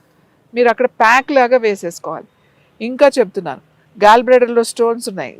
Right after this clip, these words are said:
గాల్ బ్లాడర్ దగ్గర వేసేయండి. లివర్ ఫంక్షన్ లేదు, లివర్ దగ్గర వేసేయండి. ప్యాంక్రియాస్, ప్యాంక్రియాస్ దగ్గర వేసేసేయండి. కిడ్నీస్ అంటే వెనకాల పెట్టేసుకోండి. నడుము నొప్పి ఉందంటే నడుము నొప్పి ఎక్కడుందో అక్కడ పెట్టుకోండి. మోకాళ్ళ నొప్పి ఉందంటే మోకాళ్ళ నొప్పి ఎక్కడుందో అక్కడ పెట్టుకోండి.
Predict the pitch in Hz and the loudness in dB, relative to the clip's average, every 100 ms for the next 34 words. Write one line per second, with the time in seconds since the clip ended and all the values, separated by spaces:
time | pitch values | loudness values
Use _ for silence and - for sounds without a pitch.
0 | 170 202 202 202 202 196 196 196 185 180 | -2 0 0 -4 -8 -8 -8 -8 -10 -10
1 | 180 175 180 233 254 254 233 220 240 220 | -12 -10 -8 0 0 0 -6 -8 -10 -4
2 | 214 180 185 190 208 208 196 196 185 185 | -4 -4 -6 -4 -2 -4 -6 -6 -8 -10
3 | - 185 170 - _ _ - 214 247 262 | -10 -12 -12 -18 _ _ 0 0 0 -4
4 | 247 214 196 202 190 208 214 208 202 190 | -2 -2 -2 -4 -4 -4 -4 -4 -6 -8
5 | 190 185 175 175 151 156 - _ _ - | -8 -10 -12 -12 -12 -12 -20 _ _ -10
6 | 254 226 269 254 233 220 208 196 196 208 | -10 -6 -4 -4 -4 -4 -4 -4 -4 -6
7 | 202 185 180 - 180 170 - _ _ - | -6 -8 -10 -10 -16 -16 -20 _ _ -4
8 | 220 240 277 269 262 247 226 226 208 190 | 0 2 2 0 -2 -4 -4 -4 -4 -4
9 | 208 214 208 202 190 202 208 202 196 190 | -6 -10 -10 -10 -10 -10 -8 -8 -8 -10
10 | 180 180 175 180 226 247 269 269 254 254 | -8 -10 -6 0 0 2 0 0 -4 -6
11 | 247 240 214 196 233 254 247 233 220 214 | -2 -4 -2 -2 0 -2 -4 -8 -8 -8
12 | 208 208 196 196 190 175 - 160 | -10 -10 -12 -12 -14 -12 -12 -12